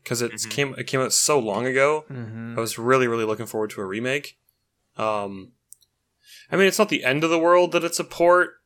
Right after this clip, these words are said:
Speaker 1: because there is a certain, like, nostalgic
Speaker 3: Yeah.
Speaker 1: charm to it, for sure.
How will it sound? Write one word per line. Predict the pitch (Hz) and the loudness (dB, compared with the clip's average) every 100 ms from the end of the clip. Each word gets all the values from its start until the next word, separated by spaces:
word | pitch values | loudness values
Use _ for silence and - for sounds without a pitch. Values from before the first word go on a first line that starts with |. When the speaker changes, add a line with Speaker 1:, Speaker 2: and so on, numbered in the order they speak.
| _ - | _ -14
Speaker 1:
because | 139 139 123 120 | -6 -2 0 0
there | - 127 | 0 0
is | 120 | 0
a | |
certain, | 117 135 123 117 | 0 0 -2 -4
like, | 113 104 101 - - - | -4 -4 -4 -10 -20 -10
nostalgic | 120 107 107 104 - 107 | -8 -6 -4 -2 -4 -6
Speaker 3:
Yeah. | - | -8
Speaker 1:
charm | - 110 113 117 | -4 -2 -4 -6
to | - 120 | -6 -4
it, | 120 123 | -4 -6
for | - | -10
sure. | 113 - 117 113 117 | -8 -6 -6 -8 -12